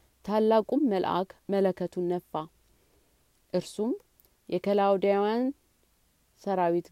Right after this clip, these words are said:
ግቡ፣ እነሆ በሮች ይከፈቱላችኋል» አለ። የዛን ጊዜም ንጉሥ ከሰራዊቱ ጋር ገብቶ ሕዝቡን ሁሉ ማረከ። የዝ-፣ ያን ጊዜም ኤርምያስ የቤተ መቅደሱን መክፈቻ ይዞ ከከተማይቱ ወደ ውጭ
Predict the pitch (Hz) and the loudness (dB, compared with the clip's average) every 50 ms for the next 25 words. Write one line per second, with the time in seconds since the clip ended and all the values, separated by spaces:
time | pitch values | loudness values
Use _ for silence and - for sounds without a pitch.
0 | 165 156 196 214 208 180 175 160 170 - _ _ _ - - 190 190 185 185 180 | -8 -2 0 0 2 2 0 -4 -6 -10 _ _ _ -8 -6 -4 -2 -2 -2 -2
1 | 196 202 214 220 185 208 208 190 190 202 196 - - - _ - 196 180 - 185 | 0 2 2 2 4 2 2 2 2 -2 -2 -4 -6 -14 _ -6 -6 -4 -2 -4
2 | 180 - 185 175 175 175 170 - - - 170 165 165 165 165 - - 165 165 165 | -2 -2 -2 -2 -2 -2 -4 -6 -10 -14 -10 -8 -6 -6 -6 -8 -8 -6 -6 -4
3 | 160 160 165 - _ _ _ _ _ _ _ _ _ - 196 208 180 - 254 269 | -6 -6 -8 -10 _ _ _ _ _ _ _ _ _ 0 0 0 2 2 2 2
4 | 254 214 208 175 165 180 196 226 262 _ _ _ _ _ _ _ _ - 185 196 | 2 0 -2 -4 -2 -2 -2 -2 -2 _ _ _ _ _ _ _ _ -2 0 0
5 | 180 220 233 226 - - 226 202 - 214 208 202 202 202 - 220 185 - 196 196 | 0 0 -2 -2 -2 -2 -4 -2 -2 -2 0 2 0 0 0 -4 -2 -2 0 -2
6 | 185 170 - 190 185 - _ - 202 214 277 - _ _ - 185 170 - - 196 | -2 -2 0 -2 -2 -2 _ -6 -4 -4 -4 -6 _ _ -8 -8 -8 -6 -6 -4
7 | 196 190 208 269 302 285 269 220 185 180 175 - 160 165 165 - 175 170 170 - | -4 -2 -2 -2 0 0 0 -2 -2 -4 -4 -4 -4 -6 -6 -6 -8 -10 -10 -10
8 | _ _ _ _ _ _ _ _ _ _ _ _ _ _ - - 190 202 180 165 | _ _ _ _ _ _ _ _ _ _ _ _ _ _ -6 0 0 0 0 -2
9 | - _ _ - 175 208 226 240 247 208 220 185 170 - 190 202 220 254 - _ | -8 _ _ -2 0 0 2 2 0 0 0 -2 -2 0 -2 -2 -2 -4 -6 _
10 | _ _ _ _ - 185 190 185 180 190 185 190 208 247 - - 196 180 202 - | _ _ _ _ 0 0 0 2 2 0 0 0 0 -2 -2 -2 0 0 0 0
11 | 226 220 220 220 175 190 208 220 214 - 254 254 330 359 _ _ - 190 190 - | 0 -2 -2 -4 -4 -4 -4 -4 -4 -2 -2 -2 -4 -4 _ _ -6 -4 -4 -4
12 | - 196 196 - - 208 185 180 175 - - 202 233 294 - - 175 - 196 185 | -2 -2 -2 -2 -2 -2 0 0 -2 -2 -2 -2 -2 -2 -4 -6 -6 -4 -4 -4
13 | - 196 190 190 185 185 185 - 233 233 254 196 175 170 175 175 175 - - | -4 -4 -4 -2 -2 -4 -4 -4 -6 -4 -2 -2 0 0 0 0 -2 -4 -8